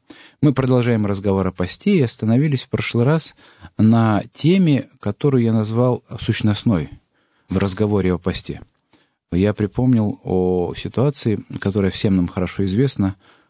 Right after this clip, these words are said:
по евангельскому сюжету, когда Христос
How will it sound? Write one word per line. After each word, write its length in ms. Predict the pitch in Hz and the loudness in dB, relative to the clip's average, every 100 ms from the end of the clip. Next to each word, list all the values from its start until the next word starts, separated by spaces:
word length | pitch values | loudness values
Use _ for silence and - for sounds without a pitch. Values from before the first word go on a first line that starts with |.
| _ - | _ -4
по 420 | 95 95 92 87 | 0 2 2 -2
евангельскому 680 | 101 104 110 101 90 - 92 | 0 0 2 0 -4 -4 -4
сюжету, 460 | 87 92 113 131 - | -2 -2 -2 -2 -4
когда 240 | 87 90 | -4 -2
Христос 540 | 90 95 - 123 117 | -2 -4 -4 -4 -4